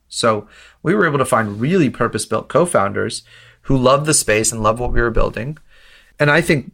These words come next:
was pretty valuable for the first eighteen months of the company to have people who already knew what they were doing. Now, after eighteen months, you can kinda have anyone.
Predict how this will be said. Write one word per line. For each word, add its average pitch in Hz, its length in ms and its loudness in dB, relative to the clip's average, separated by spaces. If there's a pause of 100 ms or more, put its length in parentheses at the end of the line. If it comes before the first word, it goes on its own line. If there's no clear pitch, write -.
was 127 180 2
pretty - 380 0
valuable 120 480 4
for - 120 0
the 113 80 2
first - 300 0
eighteen 123 340 0
months 117 240 2
of 110 60 -4
the 110 60 -2
company 139 420 0
to 107 80 2
have 110 220 0
people 113 240 -2
who 113 60 0
already 110 200 4
knew 110 160 0
what 104 100 0
they 113 60 0
were 110 80 2
doing. 175 240 0
Now, - 120 -8 (380)
after 196 300 2
eighteen 196 340 2
months, 180 280 2
you 123 100 -4
can 120 160 -8
kinda 139 240 0
have 123 160 2
anyone. 147 540 2